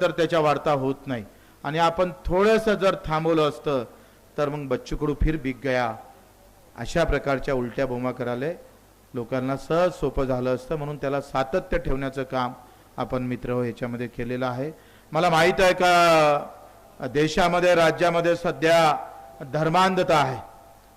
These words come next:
प्रत्येक धर्म त्या त्यासाठी भांडणासाठी समोर येत आहे, त्यांची लढाई सुरू आहे, ते तुमच्याही डोक्यात टाकत आहे.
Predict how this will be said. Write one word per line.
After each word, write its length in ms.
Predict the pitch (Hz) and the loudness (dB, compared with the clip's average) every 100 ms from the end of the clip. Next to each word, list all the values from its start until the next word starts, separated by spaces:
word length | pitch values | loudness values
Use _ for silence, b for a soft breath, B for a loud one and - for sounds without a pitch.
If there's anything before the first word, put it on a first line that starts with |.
| - - - - - - - | -20 -20 -20 -20 -20 -20 -4
प्रत्येक 460 | 175 170 202 170 131 | -4 0 0 0 2
धर्म 240 | 175 196 190 180 160 - - - - | 2 4 6 6 4 0 -12 -20 0
त्या 120 | 160 | 0
त्यासाठी 500 | 160 165 160 165 151 | 4 2 2 0 0
भांडणासाठी 640 | 143 143 156 156 151 143 143 | 0 -2 0 -2 -2 -6 -6
समोर 340 | 147 139 139 | -4 -2 -2
येत 180 | 131 127 | -2 -6
आहे, 120 | 113 - b b b - | -12 -16 b b b -4
त्यांची 300 | 185 185 214 | -2 2 4
लढाई 340 | 190 240 240 | 6 6 4
सुरू 200 | 208 202 | 4 4
आहे, 140 | 180 160 | 4 4
ते 120 | 185 | 2
तुमच्याही 440 | 202 202 202 240 | 0 0 2 4
डोक्यात 320 | 220 185 185 170 | 4 2 0 0
टाकत 340 | 156 139 143 | 0 0 -2
आहे. 140 | 143 | -4